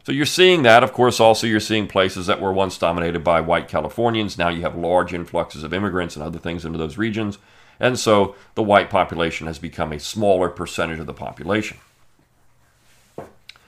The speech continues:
California has corrupt political leadership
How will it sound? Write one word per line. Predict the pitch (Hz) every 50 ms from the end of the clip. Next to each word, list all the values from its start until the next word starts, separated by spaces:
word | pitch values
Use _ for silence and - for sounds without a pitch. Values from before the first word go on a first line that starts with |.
| _ _ - - - - _ _
California | - 147 139 147 - - 147 147 139 123
has | 120 117 -
corrupt | - - 113 120 131 - -
political | 120 123 131 123 110 120 107
leadership | 104 131 151 147 131 - - 107 113 - -